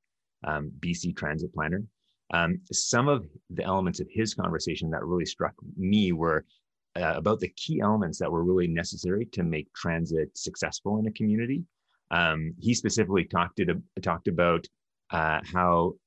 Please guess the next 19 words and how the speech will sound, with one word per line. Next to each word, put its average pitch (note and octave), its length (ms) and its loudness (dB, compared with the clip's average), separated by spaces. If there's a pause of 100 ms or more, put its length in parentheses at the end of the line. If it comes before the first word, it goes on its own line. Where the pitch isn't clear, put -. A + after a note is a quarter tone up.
a, E2 200 -2 (520)
a F#2+ 60 -4
population G2+ 640 2
of D#2+ 220 0 (340)
thirty-five A2 440 2
hundred F2+ 360 0 (140)
people G2 460 0
or F#2 160 2
jobs D#2+ 580 0 (200)
per G#2+ 180 4
square F#2+ 360 2
kilometer E2+ 520 2
within D#2+ 340 -4
four F#2+ 240 0
hundred F2 260 0
meters E2 340 0
of D2+ 160 -4
transit E2+ 400 -4
stops - 420 -4